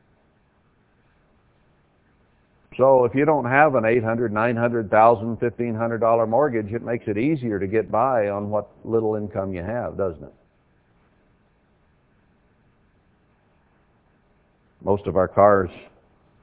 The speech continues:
still run, but are paid for. Not all of them, but most of them. So it doesn't take near as much to live.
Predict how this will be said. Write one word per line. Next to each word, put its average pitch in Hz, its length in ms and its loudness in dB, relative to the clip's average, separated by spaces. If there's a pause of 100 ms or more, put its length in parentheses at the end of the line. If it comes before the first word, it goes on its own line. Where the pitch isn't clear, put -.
(380)
still 180 220 8
run, 104 380 2 (1800)
but 117 100 -2
are 120 80 0
paid 131 300 4
for. 80 300 -10 (1800)
Not 92 160 -6
all 95 180 0
of 95 80 0
them, 104 140 -6
but 107 100 -2
most 98 240 -4
of 71 160 -8
them. - 80 -20 (2500)
So - 80 0
it 127 60 4
doesn't 160 280 4
take 190 260 4
near 120 200 0
as 90 80 -6
much 95 300 -6
to 101 80 -8
live. 90 260 -8